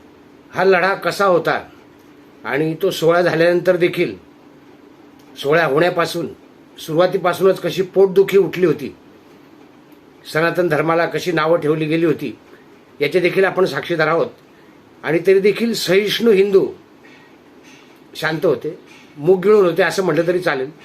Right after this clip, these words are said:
सहिष्णू हिंदू फक्त बघत होते, सहन करत होते आणि दोन हजार चौदा पासून त्यांनी हे सहन करणं मतपेटीतून दाखवून दिलं आणि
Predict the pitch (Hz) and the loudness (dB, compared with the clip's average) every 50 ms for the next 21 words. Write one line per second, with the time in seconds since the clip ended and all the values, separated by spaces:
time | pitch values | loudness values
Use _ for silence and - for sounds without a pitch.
0 | - - - - - - - - - - - - - - - - - - - - | -20 -20 -20 -20 -20 -20 -20 -20 -20 -20 -20 -20 -20 -20 -20 -20 -20 -20 -20 -20
1 | - - - - - - - - - - - - - - - 170 180 160 - 202 | -20 -20 -20 -20 -20 -20 -20 -20 -20 -20 -20 -20 -10 -2 0 0 0 0 2 4
2 | 196 185 190 180 202 151 160 156 - - 202 202 202 202 - - - - - - | 4 4 6 4 2 2 2 -4 -2 0 2 2 2 2 -2 -4 -12 -20 -20 -10
3 | 147 147 170 170 185 196 156 170 165 165 175 165 165 165 160 147 - - - - | -2 -2 0 2 2 2 2 0 -2 0 0 0 0 0 -2 -4 -10 -16 -20 -14
4 | - - 165 160 170 185 - 165 170 165 143 151 147 151 160 131 - - - - | -6 -2 0 2 2 2 2 0 0 0 0 -2 0 0 0 -2 -2 -4 -14 -20
5 | - - - - _ _ - - - 113 127 143 151 156 156 160 160 160 156 143 | -20 -20 -20 -20 _ _ -20 -14 -8 -6 -4 -2 0 0 0 -2 -4 -4 -6 -8
6 | - - - - _ - - 139 123 120 170 180 175 175 180 165 131 165 165 165 | -12 -16 -20 -20 _ -20 -20 -10 -2 0 2 2 2 2 0 0 0 0 2 2
7 | 185 180 180 175 160 - 185 180 180 175 175 180 185 160 117 110 - - - - | 2 0 0 0 0 0 -2 0 0 0 2 2 2 0 0 -2 -6 -16 -20 -20
8 | - - - - - - - - - - - - - - _ - - 131 147 160 | -20 -20 -20 -20 -20 -20 -20 -20 -20 -20 -20 -20 -20 -20 _ -8 -2 2 2 4
9 | 165 165 160 151 - - - - - - 151 143 180 196 185 180 175 175 165 139 | 4 2 0 -2 -10 -16 -20 -14 -8 -4 -2 2 2 2 2 2 0 2 0 -2
10 | 110 - - - - - - - - - - - - - - - - - - - | -4 -6 -14 -20 -20 -20 -20 -20 -20 -20 -20 -20 -20 -20 -20 -20 -20 -20 -20 -20
11 | - _ - - - - - - 135 165 180 - 233 233 233 220 185 214 208 202 | -20 _ -20 -20 -20 -20 -12 -4 -2 -2 0 0 0 2 2 2 2 2 2 2
12 | 220 214 196 180 - 165 170 156 143 139 135 139 135 131 139 147 147 151 151 | 2 2 2 0 0 0 -2 0 0 0 0 0 0 0 0 0 0 0 -4